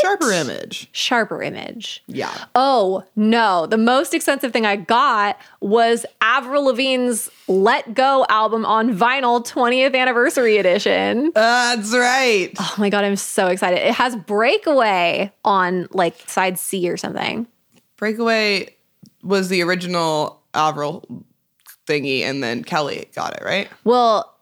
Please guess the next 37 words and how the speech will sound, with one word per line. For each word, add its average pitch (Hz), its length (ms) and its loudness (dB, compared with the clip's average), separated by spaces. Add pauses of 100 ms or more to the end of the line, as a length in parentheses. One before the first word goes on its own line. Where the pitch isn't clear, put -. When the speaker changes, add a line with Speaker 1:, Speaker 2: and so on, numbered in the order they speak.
(240)
Speaker 2:
Avril 240 380 0
wrote 190 280 0
it. 117 240 -4 (220)
Speaker 1:
Oh. 165 440 0
Speaker 2:
Avril 196 500 -2
was 180 300 -4
either 185 480 -2
the 165 80 -6
sole 208 240 0
writer 233 320 2
or 165 40 0
the - 60 -6
co-writer 165 560 0
on 147 140 -2
it, 165 180 -4 (400)
s-, - 260 -8 (140)
gave 220 280 2
it - 140 0
to - 120 -10
Kelly. 185 720 -4
So 220 180 0
Avril 254 320 0
never 202 280 -2
recorded 175 540 -2
it. 160 280 -2 (280)
Speaker 1:
Oh. 190 140 -4
Speaker 2:
It 185 60 0
was 180 180 0
just 208 260 0
a 190 40 -8
Kelly 185 300 -2
song. - 500 -6 (120)
So - 160 -6
now 180 100 0
she's 190 240 -2
recording 165 440 -4
it. - 160 -8